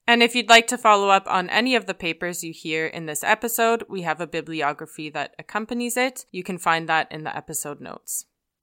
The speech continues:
So we'll start off easy with a paper on the prevalence and incidence of dementia, namely in Israel. This study comes from the Israel Center for Disease Control and Tel Aviv University,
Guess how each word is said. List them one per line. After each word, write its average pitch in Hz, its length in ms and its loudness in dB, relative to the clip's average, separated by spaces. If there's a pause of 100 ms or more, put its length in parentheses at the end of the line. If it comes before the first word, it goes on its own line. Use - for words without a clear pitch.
So 254 400 2
we'll 254 140 0
start 294 300 8
off 320 260 12
easy 202 420 0
with 196 240 -2
a 202 60 -6
paper 185 420 0
on 185 200 0
the 180 60 -4
prevalence 233 580 2
and - 280 -6
incidence 196 560 -2
of 170 120 -8
dementia, 165 720 -2
namely 170 480 -6
in 160 220 -8
Israel. 165 680 -8 (100)
This 240 240 0
study 226 320 6
comes 196 340 0
from 190 180 -6
the 180 200 -6
Israel 247 400 0
Center 196 420 -4
for 180 200 -6
Disease 175 420 -8
Control 175 680 -6
and 165 340 -6
Tel 175 200 -2
Aviv 170 360 -6
University, 160 840 -6